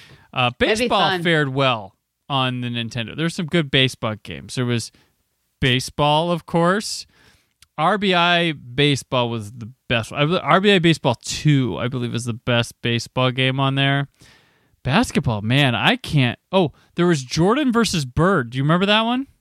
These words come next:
Speaker 2: No.
Speaker 1: There's Jordan versus Bird, one-on-one. That's what it was called. So,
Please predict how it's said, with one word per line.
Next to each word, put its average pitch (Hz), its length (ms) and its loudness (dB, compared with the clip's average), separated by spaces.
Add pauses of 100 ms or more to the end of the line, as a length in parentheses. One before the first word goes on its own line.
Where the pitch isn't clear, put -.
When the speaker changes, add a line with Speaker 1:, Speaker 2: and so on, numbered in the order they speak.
Speaker 2:
No. 254 600 0 (420)
Speaker 1:
There's 147 160 0
Jordan 208 320 0
versus 220 220 0
Bird, 147 440 0
one-on-one. 147 840 2 (100)
That's 147 200 -2
what 180 100 2
it 175 40 2
was 175 120 -4
called. 131 380 -4 (580)
So, - 480 0